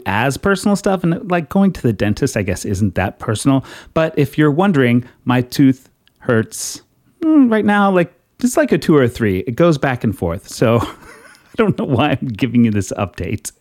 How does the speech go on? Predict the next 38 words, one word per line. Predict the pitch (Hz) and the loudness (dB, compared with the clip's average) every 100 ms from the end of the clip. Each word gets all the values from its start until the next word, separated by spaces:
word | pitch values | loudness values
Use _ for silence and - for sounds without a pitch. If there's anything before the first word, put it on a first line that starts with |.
| - - - | -20 -6 -2
I | 233 262 - 156 | 0 0 0 0
feel | 175 | 2
like | 160 135 123 | 2 2 2
I | |
need | 120 110 | 2 2
to | |
follow | - 110 95 | 0 -2 -2
up. | 95 | -2
I | 127 | -2
go | 127 | -2
back | 120 117 - | 0 -2 -4
on | 101 95 92 - - _ _ | -6 -6 -10 -18 -20 _ _
next | 117 120 - | -4 -4 0
Wednesday | 143 190 95 87 101 - | 0 0 -2 -2 -6 -12
for | _ - 104 | _ -6 -6
more | - 107 117 | -2 -2 0
dental | 143 185 95 | 0 0 -2
work. | 87 73 - - - - | -2 -6 -16 -20 -20 -6
I | 240 254 | 0 4
think | 269 | 4
because | 254 - 269 202 | 4 0 0 0
dental | 226 233 254 | 0 2 2
work | 226 220 - | 0 -2 -2
just | 208 - - | -2 -2 -4
sucks, | 180 226 - - | -4 -4 -4 0
and | 123 | 0
it | 135 | 0
sucks | - 185 - - | -4 -6 -6 -14
trying | - 165 | -4 -2
to | 175 | 0
get | 160 | -2
healthcare | 117 165 - 156 147 | -2 -4 -2 0 4
in | |
the | 131 | 4
United | 151 151 | 4 0
States | - 165 156 - | -2 -4 -2 -2
as | 135 | 0
a, | 131 127 117 | 2 2 0